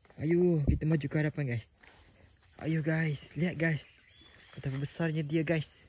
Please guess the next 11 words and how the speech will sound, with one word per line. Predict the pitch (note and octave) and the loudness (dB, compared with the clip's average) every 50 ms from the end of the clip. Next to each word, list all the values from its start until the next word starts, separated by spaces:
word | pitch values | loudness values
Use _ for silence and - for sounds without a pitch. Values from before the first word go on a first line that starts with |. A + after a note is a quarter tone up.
| - - - - - - - - - - - - - - - - | -20 -20 -20 -20 -20 -20 -20 -20 -20 -20 -20 -20 -20 -4 2 6
Ha! | F3 G#3 G#3+ G#3+ G3+ F#3+ F#3 F3+ E3+ E3 D#3+ D#3+ D#3 D#3+ D3+ D3+ D3+ C#3+ C#3 C#3 C3+ C3+ C3 C3 B2+ B2 A#2 A2+ G#2+ G#2+ G#2 G#2 - - - - - - - - _ - - - - - - - - - - - - - - - - F#3+ | 8 10 10 10 10 10 10 10 10 10 10 10 8 8 6 6 4 2 2 2 2 0 0 0 -2 -2 -4 -6 -8 -10 -12 -14 -18 -20 -20 -20 -20 -20 -20 -20 _ -20 -20 -20 -20 -20 -20 -20 -20 -20 -20 -20 -20 -20 -18 -2 6 8
Ha! | G3+ G#3+ A3 G#3+ G#3+ G#3 G#3 G3+ G3 G3 F#3+ F#3 F#3 F3+ F3 E3+ E3 D#3 D3+ C#3+ C3+ B2 A2+ A2+ - - - | 10 12 12 12 10 10 10 10 10 10 10 10 10 10 8 8 8 6 6 4 2 0 -4 -8 -14 -12 -8
Lihat, | - D3 - | -6 -6 -4
guys. | C#3+ D#3+ F3 E3+ E3+ D3+ - - - - - - - - - - - - - - - - - - - - - - - - - - - - - - - - - - - - - | -4 -4 -4 -4 -6 -8 -10 -14 -20 -20 -20 -20 -20 -20 -20 -20 -20 -20 -20 -20 -20 -20 -20 -20 -20 -20 -20 -20 -20 -20 -20 -20 -20 -20 -20 -20 -20 -20 -20 -20 -12 -6 -4
Lihat, | D#3 E3 - | -4 -4 -2
guys. | D3+ E3 E3+ E3+ F3 F3 F3 D#3+ D3 - - - - - - - - - - - - - - - - - - - - - - - - - - - | 0 0 0 2 2 2 2 0 -2 -4 -10 -20 -20 -20 -20 -20 -20 -20 -20 -20 -20 -20 -20 -20 -20 -20 -20 -20 -20 -20 -20 -20 -20 -20 -12 -4
Dia | - C#3 C#3 | -2 -2 0
sedang | C#3 D3+ D#3+ D#3 D#3+ | 4 6 6 8 8
menatap | E3+ D#3+ - - | 6 4 2 0
kita, | D3 F3+ - F#3+ F3+ | -2 0 2 4 6
guys. | F3+ G3+ G#3 A3 G#3 F#3+ | 8 8 8 10 8 6